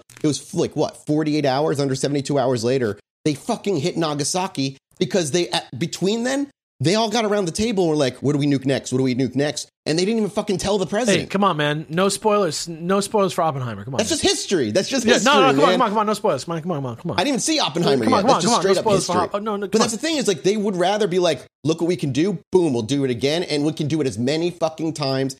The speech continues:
Speaker 1: as we need to put you under heel."
Speaker 2: Right.
Speaker 1: And that's the route we took from that moment.
Speaker 2: Yeah. So, regardless of what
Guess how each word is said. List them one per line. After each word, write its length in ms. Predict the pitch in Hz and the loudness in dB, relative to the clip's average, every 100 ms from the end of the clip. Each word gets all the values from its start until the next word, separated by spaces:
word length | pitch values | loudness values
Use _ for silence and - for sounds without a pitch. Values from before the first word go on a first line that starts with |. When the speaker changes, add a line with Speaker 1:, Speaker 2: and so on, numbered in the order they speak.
| _ - | _ -6
Speaker 1:
as 300 | 156 170 143 | -4 -2 -2
we 220 | 180 175 | 0 0
need 480 | 175 220 190 165 139 _ - | 0 0 0 -2 -8 _ -4
to 80 | 180 | -2
put 260 | - - | -2 -2
you 160 | 147 127 | -2 0
under 220 | 123 113 | 0 -2
heel." 280 | 104 95 58 | -2 -4 -4
Speaker 2:
Right. 240 | 110 165 | -2 -2
Speaker 1:
And 220 | 131 131 123 | -2 -2 0
that's 240 | 151 147 | -2 -2
the 140 | 170 | -2
route 220 | 131 127 123 | 0 0 -2
we 100 | 135 | -4
took 320 | 107 101 - _ - | -4 -4 -8 _ -6
from 180 | 104 104 | -4 -2
that 160 | 110 | -2
moment. 320 | - 190 - 156 | -2 -2 -2 0
Speaker 2:
Yeah. 180 | 170 - _ _ _ _ _ | 0 -2 _ _ _ _ _
So, 460 | - 214 208 202 - _ _ _ _ _ _ 180 | 0 4 4 2 -4 _ _ _ _ _ _ -2
regardless 640 | 190 226 254 180 160 - | 2 4 4 2 0 -4
of 200 | - 147 | -4 -2
what 240 | 143 139 | 0 -2